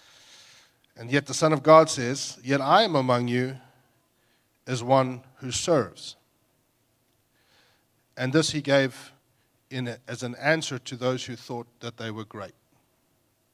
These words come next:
And you know, Christiane, you served for a year and a half, which was not your plan. And not in any way to benefit yourselves, but because of your love for God,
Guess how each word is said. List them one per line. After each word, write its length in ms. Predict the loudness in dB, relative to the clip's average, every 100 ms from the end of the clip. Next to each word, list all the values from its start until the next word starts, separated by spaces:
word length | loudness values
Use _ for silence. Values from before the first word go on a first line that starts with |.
| _ _ _ _ _ _ _ _ _ _ -8
And 160 | -4
you 80 | 0
know, 320 | 4 4 2 -6 _ _ _ _ _ _ _ _ _ _ _ _
Christiane, 640 | -8 -6 -2 0 2 0 -6 _ _ _ -8
you 160 | -6
served 640 | -4 -2 -2 -2 -6 -18 -20 _ _ _ _ _ _ _ _
for 140 | -12 -6
a 40 |
year 180 | 0 0
and 80 | 0
a 60 |
half, 360 | -2 -2 -2 -4
which 120 | -14
was 140 | -14 -12
not 180 | -14
your 100 | -16
plan. 440 | -18 -14 -12 -14 _ _ _ _ _ _ _ _ _ _ _ _ _ _ _ _ -12
And 320 | -8 -8 -8
not 160 | -6 -4
in 140 | -4
any 160 | -6 -4
way 160 | -2 -4
to 60 |
benefit 420 | -6 -10 -10 -14
yourselves, 560 | -16 -12 -10 -10 -10 -20 -20
but 160 | -20
because 360 | -20 -14 -12 -10
of 140 | -12
your 120 | -12 -10
love 200 | -8 -10
for 160 | -14 -12
God, 280 | -10 -10